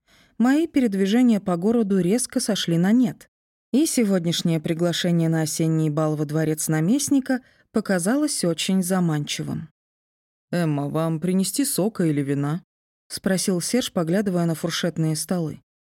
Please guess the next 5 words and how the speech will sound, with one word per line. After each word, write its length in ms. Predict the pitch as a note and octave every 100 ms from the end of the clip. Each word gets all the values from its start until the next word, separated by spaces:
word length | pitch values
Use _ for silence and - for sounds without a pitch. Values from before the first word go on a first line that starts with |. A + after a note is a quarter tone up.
| _ _ _ _
«Воды», 640 | A3 G3+ G3 E3 E3+ D3+ D3+ _ _ _ _
тут 180 | - G#3+
же 140 | F3+
ответила 420 | E3 D#3+ D#3 - E3+
я. 280 | D#3+ D3